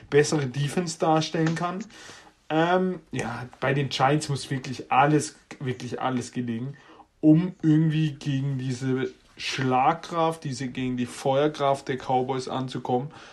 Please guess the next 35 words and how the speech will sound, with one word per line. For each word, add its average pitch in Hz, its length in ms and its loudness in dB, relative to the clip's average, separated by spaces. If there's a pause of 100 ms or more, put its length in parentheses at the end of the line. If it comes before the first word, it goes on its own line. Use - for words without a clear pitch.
(200)
Man 127 280 -2
hat's 156 360 4
mit, 139 600 -2
ähm, 135 800 -4 (800)
mit, 127 400 -2
äh, 123 180 2
den 123 160 2
Panthers 127 380 -6
gesehen 127 480 -2
und 120 200 -4
darum 110 480 -4
gehe 127 320 2
ich, 120 200 -6
äh, 120 340 0 (160)
mit 160 280 -4
den 170 140 -2
Cowboys. 151 720 0 (880)
Aber 127 300 0
ich - 200 -8
kann 139 200 -6
mir 135 100 -4
vorstellen, 131 500 -2
dass 151 240 -2
das 131 160 -4
irgendwie 156 420 2
eng 147 240 0
wird, 143 320 4 (280)
einfach 135 420 -2
weil 131 280 2
jedes 139 300 0
Spiel 160 180 2
der 143 140 4
Giants 127 480 -2
eng 131 200 -6
ist. - 260 -10